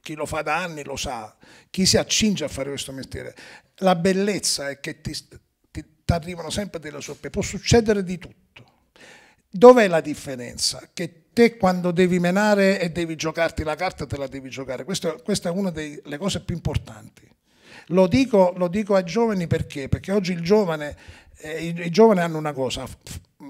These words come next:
la qualità è molto più alta, c'è molto talento, perché poi bisogna dire la verità, però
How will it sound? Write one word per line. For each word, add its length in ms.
la 160
qualità 360
è 20
molto 300
più 200
alta, 280
c'è 180
molto 340
talento, 520
perché 220
poi 160
bisogna 320
dire 200
la 100
verità, 400
però 400